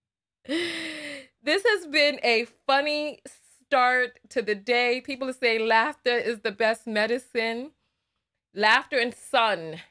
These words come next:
That's what the great goddess says. Laughter and sun are the best medicine. Yes, absolutely. So I'm refreshing. Go ahead.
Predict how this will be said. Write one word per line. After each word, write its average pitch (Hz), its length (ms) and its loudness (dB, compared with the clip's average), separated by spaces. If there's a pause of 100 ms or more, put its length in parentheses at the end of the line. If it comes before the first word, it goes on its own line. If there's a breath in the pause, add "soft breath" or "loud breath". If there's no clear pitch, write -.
(140)
That's 214 160 -2
what 220 120 -8
the 208 80 -4
great 196 300 -2
goddess 190 420 2
says. 165 260 -2
Laughter 190 320 0
and 190 120 -6
sun 180 240 -4
are 175 80 -6
the 170 100 -10
best 175 340 -4
medicine. 160 640 -8
Yes, 175 320 -2
absolutely. 175 720 -8 (340 soft breath)
So - 160 -2
I'm 294 140 2
refreshing. 294 720 -2
Go 277 160 0
ahead. 254 460 0